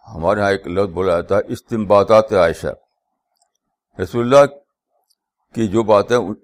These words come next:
رسول اللہ کی طرف سے دہرائی جاتی ہیں، ان کو حدیث کہتے ہیں،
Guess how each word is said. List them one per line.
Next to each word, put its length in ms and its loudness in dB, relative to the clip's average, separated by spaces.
رسول 260 -6
اللہ 80 -2
کی 120 -10
طرف 240 -4
سے 140 -8
دہرائی 420 -2
جاتی 280 -2
ہیں، 60 -4
ان 100 -8
کو 120 -10
حدیث 300 -6
کہتے 280 -4
ہیں، 60 -10